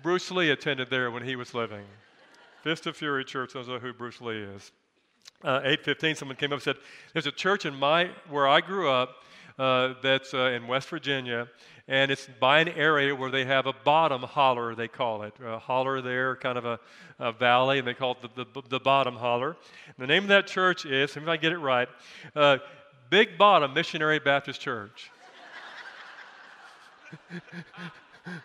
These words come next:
Sandy Henson gets credit for that one, 'cause that's a church that she knows back in her home <laughs> area. You know,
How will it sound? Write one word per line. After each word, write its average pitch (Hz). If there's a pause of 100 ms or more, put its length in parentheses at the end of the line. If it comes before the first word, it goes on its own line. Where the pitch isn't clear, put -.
(220)
Sandy 165
Henson 156
gets 127
credit 135
for 131
that 123
one, 107
'cause 95
that's 120
a 120
church 127
that 120
she 123 (360)
knows 127
back 127
in 127
her 123
home 139
<laughs> -
area. 143 (760)
You 165
know, 190